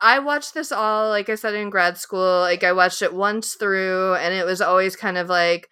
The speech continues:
"Oh, I have this on in the background. Well, maybe I'm working on something." So it's definitely all kind of just, like, a, a vampiric broth in my brain by now. And I was just like, "Buffy did what?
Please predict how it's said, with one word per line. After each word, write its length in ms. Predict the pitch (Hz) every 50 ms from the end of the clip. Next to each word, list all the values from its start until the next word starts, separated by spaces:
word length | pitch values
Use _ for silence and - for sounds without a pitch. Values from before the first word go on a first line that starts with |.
| _ _ -
"Oh, 140 | 233 240 240
I 120 | 240 240
have 200 | 240 254 247 233
this 160 | 247 233 -
on 100 | 247 226
in 80 | 220 214
the 60 | 214
background. 540 | 196 196 185 180 180 - 202 185 180 180 175
Well, 120 | 180 180
maybe 320 | 175 170 175 175 170 170 170
I'm 140 | 160 160 160
working 260 | 151 151 - 165 147
on 80 | 147
something." 380 | 147 - 156 143 - 156 147 151
So 160 | - - 202
it's 160 | 214 214 -
definitely 340 | 330 349 349 330 311 277 247
all 160 | - 175 180
kind 220 | 175 - 220 180 180
of 120 | 175 170
just, 240 | 165 - 165 - -
like, 220 | 175 160 156 156
a, 340 | 156 151 156 156 151 151 147 147 _ _ _ _ _ _ _ -
a 140 | 170 180 175
vampiric 800 | 165 160 165 185 185 185 185 175 220 196 185 175 170 170 170 156
broth 500 | 156 156 160 147 139 139 131 - - -
in 180 | - - 151 151
my 180 | 151 139 143
brain 440 | 143 143 143 131 131 123 131 143 143 - -
by 100 | 147 147
now. 320 | 147 110 95 120 123 120
And 140 | - 156 165
I 120 | 160 160
was 120 | 160 165 160
just 140 | 180 175 208
like, 160 | 190 185 -
"Buffy 360 | 180 165 196 208 247 - 403
did 300 | 381 440 453 440 370 247
what? 460 | 175 165 151 139 160 226 330 392 302